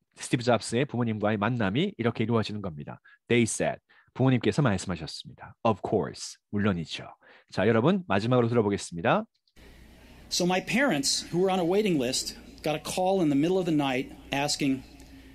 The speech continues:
Speaker 2: "We've got an unexpected baby boy. Do you want him?"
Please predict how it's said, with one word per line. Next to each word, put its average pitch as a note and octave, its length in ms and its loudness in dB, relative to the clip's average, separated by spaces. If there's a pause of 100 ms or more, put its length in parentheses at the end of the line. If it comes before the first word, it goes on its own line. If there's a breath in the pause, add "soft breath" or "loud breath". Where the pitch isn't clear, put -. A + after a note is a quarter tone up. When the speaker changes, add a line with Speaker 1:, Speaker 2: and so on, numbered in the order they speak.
(420 loud breath)
Speaker 2:
"We've F3 180 0
got G3+ 160 2
an F#3+ 100 0
unexpected G3 720 0
baby E3+ 280 0
boy. C3+ 520 -2 (420)
Do D#3 80 -4
you D3+ 100 -2
want D#3 220 0
him?" F#2+ 140 -8